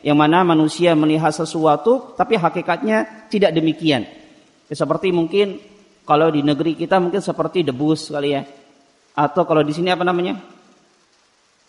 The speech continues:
jantilan gitu ya, jantilan yang palanya, eh, di, apa, dipukul pakai golok misalnya, kemudian terlepas. Ya, mungkin mata kita tersihir. Sebenarnya itu bukan kepala yang dipotong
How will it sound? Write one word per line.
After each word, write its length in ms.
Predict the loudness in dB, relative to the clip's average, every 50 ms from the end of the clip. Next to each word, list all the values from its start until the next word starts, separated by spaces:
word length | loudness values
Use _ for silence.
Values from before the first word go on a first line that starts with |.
| _ 2
jantilan 560 | 2 4 4 2 2 4 4 4 4 4 2
gitu 120 | 2 2 0 0 -2
ya, 20 | -4 -8 -16 -20 -18 -8
jantilan 560 | -4 -4 -2 -2 -2 0 2 4 4 2 2 -2 -6 -12 -20 -20 -20 -20 _ _ _ _ 2
yang 160 | 2 2 4
palanya, 640 | 4 4 4 6 6 4 4 2 0 0 0 -2 -4 -8 -14 -14 -4
eh, 180 | 0 2 2 2 0
di, 120 | 0 0 0 0 -2
apa, 320 | -4 -6 -8 -10 -8 -8
dipukul 560 | -8 -8 -8 -10 -12 -14 -8 -6 -4 -4 -6 -6 -12 -20 -20 _ _ _
pakai 680 | _ -6 -4 -2 -2 -2 0 0 -2 -2 -6 -10 -16 -6
golok 400 | -2 0 2 4 4 2 2 -2
misalnya, 200 | -6 -4 -4 -4
kemudian 280 | -4 -4 -4 -4 -4 -4
terlepas. 480 | -4 -6 -6 -2 0 0 0 0 -2 -6 -14 -20 -20 -20 -20 _ _ _ _ _ _ _ _ _
Ya, 80 | 0 2
mungkin 240 | 2 4 6 6
mata 240 | 6 6 4 2 0
kita 160 | 0 0 0
tersihir. 560 | 2 2 0 -2 -2 -4 -2 -2 -2 -2 -2 -2
Sebenarnya 360 | -2 -2 0 0 0 0 0
itu 60 | 0
bukan 220 | 0 0 0 0 0
kepala 320 | 0 -2 0 0 2 2 2
yang 140 | 2 0
dipotong 500 | 0 0 0 -2 0 0 0 -2 -2 -4